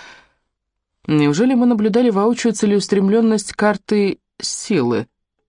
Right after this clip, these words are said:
Джек, Мэтью и я следовали прямо за ней. Позади Селена помогала идти Фину. Казалось, Ларк действительно хорошо знала местность.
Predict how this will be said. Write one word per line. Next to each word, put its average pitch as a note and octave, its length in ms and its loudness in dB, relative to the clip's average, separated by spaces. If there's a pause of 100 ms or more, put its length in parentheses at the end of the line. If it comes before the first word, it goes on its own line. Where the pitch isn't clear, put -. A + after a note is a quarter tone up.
(1080)
Джек, A#3 320 0
Мэтью C4 320 2
и A#3 40 2
я C4 160 0
следовали A3 380 0
прямо G#3+ 320 0
за F#3+ 180 0
ней. D3+ 340 0 (440)
Позади F#3+ 360 0
Селена D3 460 0
помогала D3 500 0
идти E3 220 -4
Фину. C3 500 -4 (800)
Казалось, C#3 480 -2
Ларк D3 320 0
действительно A3 480 0
хорошо A#3+ 320 0
знала A3+ 260 2
местность. B2+ 580 -2